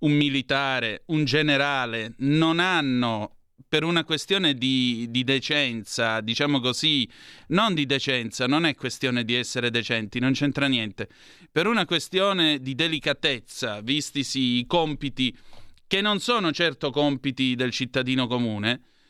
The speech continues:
eh, hanno il dovere di, um, tutelare, di mantenere una certa delicatezza e anche, se vogliamo, un certo stile operativo. Per il semplice e banale motivo che tutti i cittadini devono poter sentire e percepire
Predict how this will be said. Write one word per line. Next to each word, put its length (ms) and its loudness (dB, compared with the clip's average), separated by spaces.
eh, 440 2
hanno 280 0
il 60 0
dovere 720 0
di, 260 0
um, 540 2
tutelare, 720 2
di 120 -4
mantenere 580 0
una 180 -4
certa 360 0
delicatezza 680 -2
e 40 2
anche, 300 -2
se 140 -6
vogliamo, 420 0
un 60 -2
certo 300 -4
stile 320 0
operativo. 800 -4
Per 140 0
il 100 -2
semplice 380 0
e 40 0
banale 320 2
motivo 680 0
che 200 -2
tutti 360 2
i 40 0
cittadini 680 0
devono 300 0
poter 360 -2
sentire 580 -2
e 60 -4
percepire 840 -2